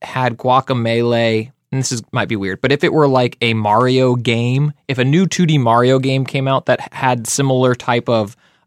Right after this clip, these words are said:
uh, power progression that you would unlock instead of suits where you got this new ability, I think it would be on lots of people's top five games of the year list. I think because it's a new I P and Luchadore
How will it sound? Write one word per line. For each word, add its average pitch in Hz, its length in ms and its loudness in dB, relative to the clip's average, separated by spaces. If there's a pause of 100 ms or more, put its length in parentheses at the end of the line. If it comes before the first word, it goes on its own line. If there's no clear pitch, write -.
uh, 110 160 2
power 123 420 2
progression 139 540 0
that 139 100 -4
you 123 80 -8
would 131 160 -4
unlock 131 360 -2
instead 123 200 -6
of 101 80 -12
suits - 480 -2
where 120 100 -2
you 117 100 -2
got 113 180 -2
this 113 140 -8
new 120 160 0
ability, 135 600 0 (280)
I 131 80 2
think 135 340 -2 (180)
it 127 60 2
would 131 160 2
be 127 120 2
on 120 180 2
lots 113 320 0
of 120 100 -8
people's 113 600 -2 (340)
top - 260 0
five 117 260 2
games 117 260 0
of 113 60 -2
the 117 80 -2
year 131 200 2
list. 113 300 -2 (280)
I 123 80 -2
think 139 260 -2
because 135 380 -2
it's 131 140 -6
a 127 40 -2
new 135 260 0
I 117 140 2
P 170 440 0 (300)
and 110 500 0 (180)
Luchadore 131 600 2